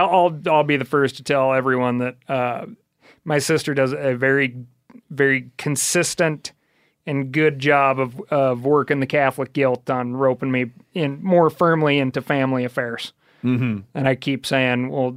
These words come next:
Speaker 1: wait till they get older and I'll give 'em a bunch of stuff and we'll be able to go do things," which I think's
Speaker 2: And she
Speaker 1: fair.
Speaker 2: thinks you should get started earlier.
Speaker 1: Yeah.
Speaker 2: Yeah.
Speaker 1: But I,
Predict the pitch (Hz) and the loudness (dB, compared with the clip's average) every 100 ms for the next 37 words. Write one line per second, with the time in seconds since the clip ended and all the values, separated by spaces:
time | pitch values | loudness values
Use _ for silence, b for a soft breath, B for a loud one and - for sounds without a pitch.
0 | - 143 151 147 147 139 131 135 151 147 | -4 0 0 0 0 0 2 4 4 4
1 | 139 131 123 127 123 139 135 120 131 123 | 2 2 0 0 -2 0 0 2 0 0
2 | 131 - 135 123 135 123 127 127 123 123 | -4 -2 0 0 -2 -2 0 0 0 -2
3 | 123 127 135 135 123 120 - _ _ _ | -2 0 -2 -4 -10 -16 -20 _ _ _
4 | _ _ _ _ _ _ _ 147 147 131 | _ _ _ _ _ _ _ 0 2 2
5 | 127 113 139 135 127 104 104 95 95 90 | 0 0 0 2 2 0 -4 -6 -6 -4
6 | 110 92 90 98 95 92 90 98 - 165 | -2 -2 -2 -2 -2 -2 -6 -12 -4 0
7 | 139 107 - _ _ _ _ - 82 76 | 0 -2 -12 _ _ _ _ -12 -10 -12
8 | _ - 165 147 | _ -6 0 2